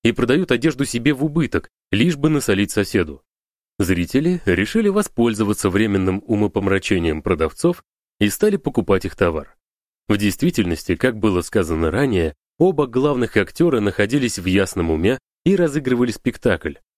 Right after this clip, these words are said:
Все снижения цен были оговорены до фэня. И, естественно, закупочная цена их товара была намного ниже той, по которой они сумели его продать. Лично я часто наблюдал картину попроще.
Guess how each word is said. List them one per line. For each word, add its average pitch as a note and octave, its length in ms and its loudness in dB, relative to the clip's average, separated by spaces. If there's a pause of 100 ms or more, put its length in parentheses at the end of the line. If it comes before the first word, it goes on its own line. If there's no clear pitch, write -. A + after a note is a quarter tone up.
(180)
Все G#3 180 0
снижения C3+ 560 2
цен D#3 300 0
были G#2+ 200 2
оговорены F#2+ 600 0
до A2 140 0
фэня. D2+ 440 -4 (600)
И, - 80 2
естественно, D3+ 880 0 (120)
закупочная D3+ 640 0
цена F#2+ 280 0
их E2+ 100 -4
товара G2 400 0
была A2 280 0
намного G2 580 0
ниже G2 340 0
той, C3 300 0 (220)
по G#2+ 120 2
которой A#2 440 0
они G2 160 -2
сумели E2+ 440 0
его D#2+ 280 -2
продать. D2+ 500 -6 (680)
Лично E2+ 400 0
я E3 360 0
часто G#3 300 0
наблюдал C3+ 440 0
картину A#2+ 420 0
попроще. D#2+ 600 -4